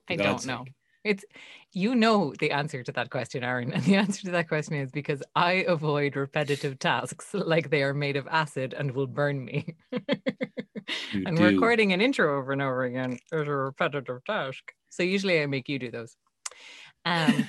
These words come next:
Speaker 1: <laughs> Or I
Speaker 2: anyway.
Speaker 1: get you to record one and reuse it.
Speaker 2: Yeah, oh, yeah. <laughs>
Speaker 1: Yeah.
Speaker 2: That's the other, that's the other strategy. Uh,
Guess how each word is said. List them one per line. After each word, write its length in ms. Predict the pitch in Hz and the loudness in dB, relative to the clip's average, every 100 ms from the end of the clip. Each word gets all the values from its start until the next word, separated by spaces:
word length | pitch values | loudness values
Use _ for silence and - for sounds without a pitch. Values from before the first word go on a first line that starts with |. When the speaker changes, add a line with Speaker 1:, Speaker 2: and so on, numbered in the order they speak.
| - - _ | -6 -20 _
Speaker 1:
<laughs> 300 | - - 277 | -18 -8 0
Or 40 | - - | 4 6
I 40 | |
Speaker 2:
anyway. 40 | 196 | 6
Speaker 1:
get 240 | 202 - | 4 0
you 60 | 101 | -2
to 60 | 90 | -2
record 500 | 87 - 101 95 85 | -6 -4 -2 0 -2
one 180 | 82 78 | -6 -8
and 280 | 76 78 73 | -10 -12 -12
reuse 420 | 80 78 78 71 | -12 -10 -10 -12
it. 80 | - _ _ _ _ 208 | -16 _ _ _ _ -12
Speaker 2:
Yeah, 400 | 151 135 120 127 | -4 -4 -4 -6
oh, 180 | 120 139 - | -10 -16 -10
yeah. 220 | 127 117 - - | -8 -8 -10 -20
<laughs> 300 | - - - | -14 -6 2
Speaker 1:
Yeah. 380 | 208 - - 247 - 262 - - - - 262 190 | 4 4 0 0 0 -2 -2 -6 -8 -10 -12 -8
Speaker 2:
That's 200 | 147 - | -10 -6
the 100 | 143 | -2
other, 220 | 139 123 - | -2 -2 -6
that's 160 | - 165 | -6 -4
the 140 | 165 | -2
other 180 | 135 131 | 0 -2
strategy. 480 | - 117 120 113 117 - - - - - - | -4 -6 -6 -8 -10 -12 -12 -10 -12 -14 -4
Uh, 300 | 190 190 185 | 2 4 4